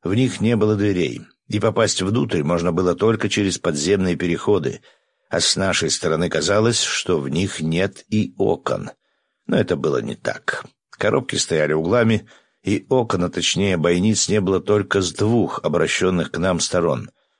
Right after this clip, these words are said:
С двух же других их было много, и именно через них и уничтожали монстров. При этом схема расположения полностью исключала возможность дружеского огня, то есть попадания по своим.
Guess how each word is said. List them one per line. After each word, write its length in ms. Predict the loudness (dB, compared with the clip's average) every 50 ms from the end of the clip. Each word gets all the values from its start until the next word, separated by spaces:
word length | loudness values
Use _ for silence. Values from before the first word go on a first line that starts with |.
| _ _
С 160 | -4 -2 0
двух 280 | 0 2 2 2 2
же 100 | 2 0
других 420 | 0 0 0 0 2 0 -2 0 0
их 140 | -2 -2 0
было 240 | 0 0 2 2
много, 420 | 2 4 4 4 4 2 2 0 -2
и 260 | -4 -2 -2 -4 -4
именно 460 | -2 -2 -2 0 0 0 0 0 0 0
через 360 | 0 0 0 0 0 0 0
них 240 | 0 0 0 0 0
и 120 | 0 0
уничтожали 680 | 0 0 0 -2 -2 -2 0 0 2 2 2 2 2
монстров. 600 | 2 2 0 0 -2 -4 -4 -4 -6 -8 -10 -14 _ _ _ _ _ _ _ _ _ _ _ _
При 160 | -2 0 2 2
этом 280 | 2 2 2 0 0
схема 380 | 0 0 0 2 2 2 4 2
расположения 640 | 2 0 -2 -2 0 0 2 2 0 0 0 0 -2
полностью 520 | 0 2 2 2 2 0 -2 0 -2 -2
исключала 560 | -2 -2 -2 -2 -2 0 0 0 2 2 2
возможность 680 | 0 0 0 0 0 0 0 0 0 -2 -2 -4 -2 -2
дружеского 680 | 0 2 2 2 2 0 -2 -4 -4 -2 -4 -2 0 -2
огня, 380 | -2 -2 -4 -4 -4 -6 -6 -8 -18 -20 _ _ _ _ _ _ _ _
то 100 | -2 -2
есть 240 | -2 -2 -4 -6
попадания 640 | _ -4 0 0 0 2 2 0 0 0 -2 -2 -4
по 180 | -4 _ -4 -4
своим. 520 | -2 0 0 0 0 0 -2 -2 -6 -10